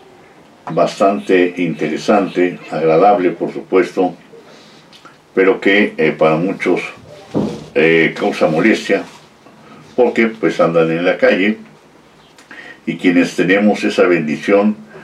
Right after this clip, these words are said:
de poder estar en este momento, pues, eh, resguardados de la intemperie, podemos decir que qué maravilla, unos vientos que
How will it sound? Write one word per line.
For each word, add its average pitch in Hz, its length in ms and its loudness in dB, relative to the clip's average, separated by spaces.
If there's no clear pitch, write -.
de - 80 2
poder 95 420 4
estar 101 400 2
en 90 120 0
este 95 280 0
momento, 90 680 0
pues, 98 280 0
eh, 98 420 4
resguardados 92 840 2
de 90 100 0
la 95 100 4
intemperie, 92 720 0
podemos 98 400 2
decir 95 400 0
que 98 220 0
qué 110 180 2
maravilla, 101 640 2
unos 104 340 4
vientos 101 540 2
que 85 280 2